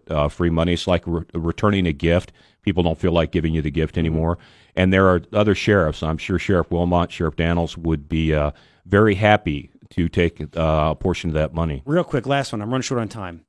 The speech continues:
Speaker 2: I'm, you know, conspiracy theory hat on. You go in, you start cutting the budget 'cause it's way bloated. As, you know, I know you've been cutting things left and right, blah, blah, blah.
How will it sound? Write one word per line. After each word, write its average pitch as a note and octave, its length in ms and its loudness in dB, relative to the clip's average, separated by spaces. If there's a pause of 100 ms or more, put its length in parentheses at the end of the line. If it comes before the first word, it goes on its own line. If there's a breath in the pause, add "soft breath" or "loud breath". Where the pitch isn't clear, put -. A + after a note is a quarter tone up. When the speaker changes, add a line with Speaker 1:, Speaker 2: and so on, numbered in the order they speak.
(220)
Speaker 2:
I'm, C#3 260 -2
you C#3 140 -2
know, F#2 240 -6
conspiracy C#3 600 -4
theory B2+ 300 -6
hat A2+ 220 -2
on. F#2 300 -8 (500)
You D#3 180 -2
go F3+ 240 2
in, D3 380 -2
you D#3 120 -2
start D3 240 -2
cutting D3 220 -2
the C#3 80 -2
budget A#2 380 -4
'cause A2+ 180 -6
it's A2 140 -10
way B2 240 -4
bloated. F2+ 500 -6 (340)
As, A2+ 240 -8
you B2 80 -4
know, G#2+ 120 -4
I A#2+ 100 -2
know A#2+ 120 0
you've A#2+ 180 -4
been A2 100 -4
cutting B2 280 -10
things A#2+ 200 -6
left A#2+ 180 -6
and B2 80 -6
right, G#2+ 220 -6
blah, A2+ 100 -6
blah, A2+ 120 -4
blah. F#2+ 260 -4